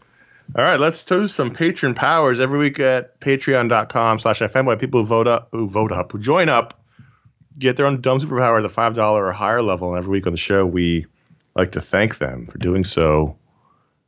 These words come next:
We'll thank our first patron, Dan Carson. Dan has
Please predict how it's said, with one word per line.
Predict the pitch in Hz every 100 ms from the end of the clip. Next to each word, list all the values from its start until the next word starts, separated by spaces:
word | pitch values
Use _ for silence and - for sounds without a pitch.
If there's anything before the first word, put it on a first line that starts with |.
| _ _ -
We'll | -
thank | 113 104
our | 92
first | - 101 -
patron, | 85 85 80 80
Dan | 98 98 90
Carson. | - 123 127 - 85 87 - _ _ _ _ _ _ _ _ _ _ _ -
Dan | 113 147 160 165 180 196 156 _ _ _ _ _ _ _ _ _ _ _
has | - 123 123 120 113 101 -